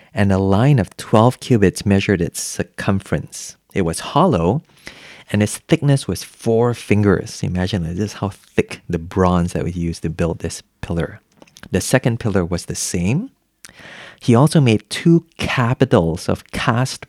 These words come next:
bronze to set on top of the pillars. Now, a capital is like a decoration on top of the pillar. So it's very ornate, lots of design work that goes into it. The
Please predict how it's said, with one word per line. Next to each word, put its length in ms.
bronze 480
to 80
set 340
on 220
top 440
of 500
the 100
pillars. 580
Now, 160
a 60
capital 640
is 380
like 200
a 40
decoration 840
on 180
top 360
of 100
the 120
pillar. 580
So 140
it's 100
very 300
ornate, 760
lots 200
of 80
design 540
work 180
that 120
goes 240
into 240
it. 140
The 80